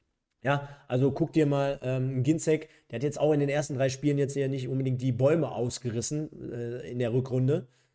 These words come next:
Ja, hat jetzt mehr oder weniger seinen Durchbruch hoffentlich gegen Ferl erreicht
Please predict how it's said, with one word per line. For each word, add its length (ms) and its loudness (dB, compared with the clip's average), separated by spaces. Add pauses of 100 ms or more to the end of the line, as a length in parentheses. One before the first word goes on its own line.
(140)
Ja, 320 -2 (300)
hat 160 0
jetzt 300 0
mehr 160 2
oder 140 2
weniger 260 2
seinen 180 4
Durchbruch 440 0
hoffentlich 440 0
gegen 200 -2
Ferl 260 0
erreicht 600 2